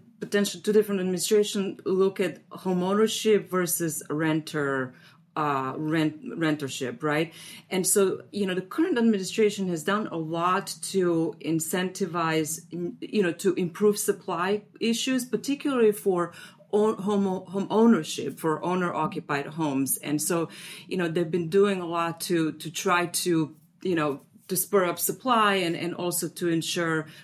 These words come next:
affordability and, and, and so on and so forth. In, on the flip side, you know, when you think about previous, uh, or potentially next, you know, the other <laughs> side of the story, right, is that,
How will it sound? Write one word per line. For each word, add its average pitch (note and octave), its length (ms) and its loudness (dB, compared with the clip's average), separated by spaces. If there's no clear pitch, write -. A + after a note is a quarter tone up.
affordability F3+ 760 4
and, D3+ 160 2
and, D3+ 220 -2
and C#3+ 120 -4
so D3+ 100 -4
on D3 40 -2
and C#3 100 -6
so D3 80 -8
forth. C#3+ 200 -6
In, A3+ 220 4
on A3+ 80 2
the A3 60 2
flip D#4 340 -2
side, G#3 420 0
you G3+ 80 0
know, F#3+ 100 0
when F#3 140 0
you F#3 100 -2
think A3+ 260 0
about F3+ 580 -2
previous, A3+ 800 2
uh, D#3+ 260 -2
or D#3 200 -2
potentially E3 680 -2
next, G3 520 -2
you G3+ 140 2
know, C#3 200 -4
the F#3 220 2
other A3+ 140 4
<laughs> - 120 0
side G3 380 2
of F#3+ 100 -2
the F#3 80 0
story, F3+ 420 2
right, G3 300 2
is G3+ 380 6
that, G3+ 300 0